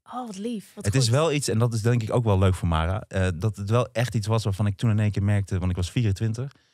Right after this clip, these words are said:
Speaker 2: "Hey, dit is wat ik echt wil. En dit is wat
Speaker 1: Mhm.
Speaker 2: ik echt leuk vind." En,
Speaker 1: Mhm.
Speaker 2: eh, dan ben ik er ook helemaal vol voor gegaan.
Speaker 1: Hoe kom je daar nou achter als je eventjes je in de Mara's van deze wereld verplaatst?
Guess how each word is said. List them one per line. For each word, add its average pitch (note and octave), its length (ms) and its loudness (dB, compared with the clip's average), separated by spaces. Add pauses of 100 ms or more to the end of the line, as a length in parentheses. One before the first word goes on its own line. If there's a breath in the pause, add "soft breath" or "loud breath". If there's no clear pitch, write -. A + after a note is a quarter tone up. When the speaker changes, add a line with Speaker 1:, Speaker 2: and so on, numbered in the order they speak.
(140 soft breath)
Speaker 2:
"Hey, D#2+ 180 -2
dit F2+ 160 0
is G#2 80 -2
wat G2+ 100 2
ik F#2+ 160 -2
echt E2 200 -2
wil. C2 260 -8 (120)
En - 80 -8
dit D#2+ 100 -2
is D2+ 60 -2
wat F2+ 100 2
Speaker 1:
Mhm. F2+ 80 -2
Speaker 2:
ik - 80 -12
echt D#2 200 -2
leuk C2+ 200 -6
vind." - 260 -18 (300)
En, D#2 200 -2
Speaker 1:
Mhm. D#2 80 -2
Speaker 2:
eh, D2+ 260 -2
dan F2+ 340 -4
ben F2 100 -2
ik E2+ 80 -2
er - 80 -6
ook D#2 120 -4
helemaal D#2+ 220 -4
vol E2+ 200 -8
voor D2+ 200 -6
gegaan. - 300 -12 (600 loud breath)
Speaker 1:
Hoe C4+ 260 -6
kom C4+ 220 -2
je C4 80 0
daar A3+ 160 2
nou G#3 160 0
achter F#3+ 440 -2
als F#3 140 -4
je G3+ 80 -4
eventjes G3 460 -6
je F#3+ 100 -6
in F#3+ 100 -6
de F#3+ 100 -4
Mara's F#3 520 -4
van F#3+ 120 -10
deze F3+ 280 -4
wereld F3+ 520 -8
verplaatst? F#3 720 -6